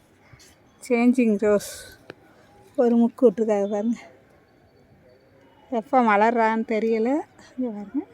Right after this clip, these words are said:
தெரியுதான்னு தெரியல. இங்க பாருங்க, ஒரு முக்கு இருக்காக. அவங்க எப்போ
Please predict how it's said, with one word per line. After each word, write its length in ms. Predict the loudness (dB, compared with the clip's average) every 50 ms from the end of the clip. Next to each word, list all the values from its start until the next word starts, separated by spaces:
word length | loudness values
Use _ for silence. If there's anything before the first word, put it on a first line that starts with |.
| -20 -20 _ _ _ _ _ _ _ -20 -20 _ _ _ -10
தெரியுதான்னு 680 | -8 -6 -4 -4 -4 -2 -2 -4 -4 -4 -6 -8 -6 -4
தெரியல. 260 | -4 -4 -4 -4 -4 -4 -4
இங்க 140 | -4 -6 -6 -10 -14
பாருங்க, 220 | -14 -12 -10 -6 -2 0
ஒரு 100 | 0 0 -2 -4
முக்கு 220 | -8 -8 0 0 0 0
இருக்காக. 340 | 0 -2 -2 -2 -2 -2 -2 -4 -4 -6 -10 _ _ _ _ _ _ _ _ _ -20 -20 _ _ _ _ _ _ -12 -8
அவங்க 180 | -6 -4 -2 -2 -4 -4
எப்போ 160 | -4 -6